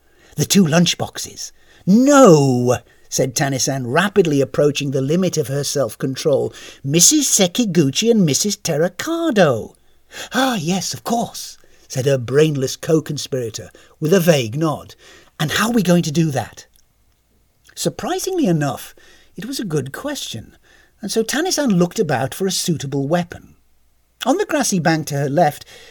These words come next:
there were some loose rocks, but when she tried to lift even the smallest of them, she found that it was too heavy for her. So she then picked up a long stick and began to swish it about in the air, yet that too failed to meet the necessary criteria.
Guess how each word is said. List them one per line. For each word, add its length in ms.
there 100
were 80
some 220
loose 320
rocks, 540
but 120
when 160
she 160
tried 300
to 60
lift 300
even 300
the 80
smallest 600
of 120
them, 200
she 160
found 280
that 100
it 80
was 160
too 220
heavy 320
for 280
her. 180
So 160
she 140
then 200
picked 240
up 100
a 60
long 360
stick 520
and 80
began 300
to 100
swish 540
it 100
about 360
in 80
the 160
air, 340
yet 120
that 280
too 240
failed 360
to 60
meet 280
the 100
necessary 480
criteria. 760